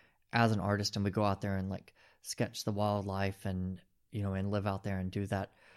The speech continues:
He has a museum in, um, I think it's Ocean Springs, Mississippi. I've talked to them about making a permanent exhibit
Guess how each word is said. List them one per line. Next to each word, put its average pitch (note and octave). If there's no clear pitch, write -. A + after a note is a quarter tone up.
He C3+
has A#2+
a G#2+
museum G#2
in, G2
um, F#2
I -
think A2+
it's A#2
Ocean A2+
Springs, A#2
Mississippi. A#2
I've A2+
talked -
to B2
them A2
about G#2+
making G#2
a G2+
permanent G#2
exhibit G2+